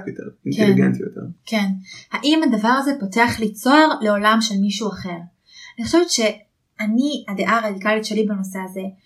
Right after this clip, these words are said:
Speaker 2: היא שככה גם יצירות שיש בהן מיזוגניה, שיש בהן הומופוביה, לא צריך להפסיק לצרוך אותם. בשביל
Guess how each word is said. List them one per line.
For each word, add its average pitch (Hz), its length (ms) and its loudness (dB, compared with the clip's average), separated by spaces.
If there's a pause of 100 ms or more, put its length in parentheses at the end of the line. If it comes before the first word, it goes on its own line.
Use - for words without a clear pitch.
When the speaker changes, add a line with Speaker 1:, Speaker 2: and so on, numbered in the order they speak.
(220)
Speaker 2:
היא 208 80 -6
שככה 214 840 -6
גם 247 200 2
יצירות 240 560 -2
שיש 220 560 -2
בהן 311 160 2
מיזוגניה, 202 600 2 (100)
שיש 196 300 -8
בהן 214 240 -2 (420)
הומופוביה, 208 600 0 (880)
לא 202 120 0
צריך 349 420 -2
להפסיק 214 400 -2
לצרוך 196 380 -4
אותם. 165 260 -6 (520)
בשביל 196 500 0